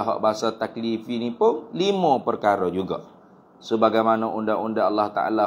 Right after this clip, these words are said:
hak bahasa wadai lima perkara, undang-undang Allah Ta'ala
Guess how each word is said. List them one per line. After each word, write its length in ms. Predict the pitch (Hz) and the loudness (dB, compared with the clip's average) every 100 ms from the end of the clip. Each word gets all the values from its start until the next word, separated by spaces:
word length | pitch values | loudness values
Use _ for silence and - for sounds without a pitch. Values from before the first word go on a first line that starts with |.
| 104 | 0
hak 160 | - | -2
bahasa 260 | 101 104 113 104 | -4 -4 -2 0
wadai 480 | 104 104 95 101 | 0 2 0 0
lima 340 | 98 98 95 90 | -6 -4 -4 -6
perkara, 800 | 92 90 87 87 120 190 - - - - - - 123 | -6 -6 -2 2 6 4 2 -10 -20 -20 -20 -10 -4
undang-undang 880 | 147 143 131 123 127 131 123 120 | -2 4 2 2 -6 -2 -2 -2
Allah 300 | - 117 113 104 | 0 2 2 0
Ta'ala 420 | 104 87 107 | -2 -2 2